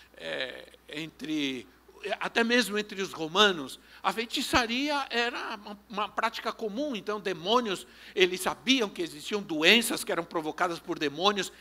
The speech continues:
eles entendiam isso, eles sabiam disso, mas eles não estavam admirados da manifestação dos demônios, eles estavam admirados da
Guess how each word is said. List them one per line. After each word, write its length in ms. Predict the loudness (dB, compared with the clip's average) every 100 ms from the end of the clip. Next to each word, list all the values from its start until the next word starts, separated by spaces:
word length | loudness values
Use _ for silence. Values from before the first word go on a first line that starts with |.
| -2
eles 240 | -2 0 0
entendiam 880 | 2 2 2 -2 -4 0 0 -2 -2
isso, 300 | -2 0 -2
eles 160 | -2
sabiam 500 | -6 -6 -6 -2 -2
disso, 440 | 0 -4 -2 -6 -8 -20 -20 -20
mas 240 | -4 0 4
eles 260 | 4 2
não 560 | -10 4 10 10 8 0 -4 6
estavam 720 | 6 6 10 10 10 4 2
admirados 720 | 0 -4 4 8 8 6 0
da 100 | 2
manifestação 840 | 2 -2 -4 -4 -4 4 4 4 -4 -20 -8
dos 220 | -6 0
demônios, 520 | 2 8 8 6 -10 -20 -2
eles 220 | -2 0
estavam 260 | 0 0 -2
admirados 720 | -4 -8 -4 6 6 6 -6 -10 -10
da 260 | -2 0